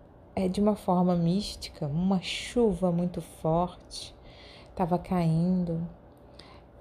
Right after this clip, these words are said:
É, era o oitavo dia de lua, quer dizer, a lua não tava cheia,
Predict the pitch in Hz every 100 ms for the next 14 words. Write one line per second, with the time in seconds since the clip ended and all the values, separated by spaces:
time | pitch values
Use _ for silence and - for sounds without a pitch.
0 | - 196 196 196 196 196 202 202 - 190
1 | 226 214 185 190 202 190 185 180 220 208
2 | 175 196 180 190 190 202 214 208 214 -
3 | - - 240 208 - 175 - - - 180
4 | 185 196 190 190